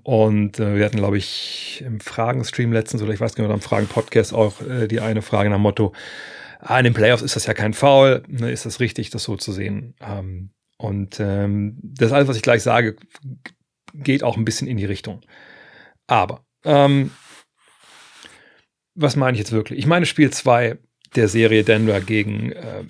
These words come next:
gegen Minnesota. Und ich glaube, ich muss da ein bisschen ausführen, weil das vielleicht nicht jedem so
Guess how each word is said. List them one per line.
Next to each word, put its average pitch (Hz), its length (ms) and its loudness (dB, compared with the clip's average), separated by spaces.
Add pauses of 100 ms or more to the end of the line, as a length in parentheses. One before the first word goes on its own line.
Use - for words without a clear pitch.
(100)
gegen 120 240 -2
Minnesota. 117 560 -4 (1900)
Und 165 60 2
ich 147 60 4
glaube, 175 160 6
ich 139 40 2
muss 165 140 2
da - 80 4
ein 143 60 0
bisschen 139 180 0
ausführen, 117 800 0
weil 113 340 6
das 117 260 -2
vielleicht 120 180 2
nicht 127 140 -2
jedem 123 240 2
so 117 280 0